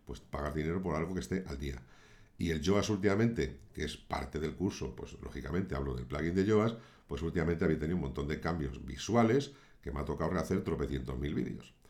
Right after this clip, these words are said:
Con lo cual en esa pesadilla ando también. Y ando preparando también una cosilla pa-, para aquí, para YouTube, que yo creo que os va a gustar.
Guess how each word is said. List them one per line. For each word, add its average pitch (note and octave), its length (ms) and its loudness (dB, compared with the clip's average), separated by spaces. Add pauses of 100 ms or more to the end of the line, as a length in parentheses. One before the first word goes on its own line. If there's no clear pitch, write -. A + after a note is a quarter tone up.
(440)
Con F#2+ 160 6
lo F#2 100 10
cual A#2+ 180 6
en F#2+ 100 6
esa F#2+ 180 0
pesadilla D#2 460 2
ando D2 220 -2
también. - 360 -10 (1200)
Y F3 340 8
ando D#3+ 240 6
preparando D3+ 420 6
también C#3+ 480 4 (680)
una A#2+ 240 2
cosilla B2 600 4
pa-, - 240 -4
para - 180 -10
aquí, B2 160 0
para B2+ 220 6
YouTube, C3 580 6
que - 680 -8
yo F#2+ 180 4
creo - 160 2
que - 80 -4
os - 260 -12
va - 60 -6
a - 40 -6
gustar. - 460 -6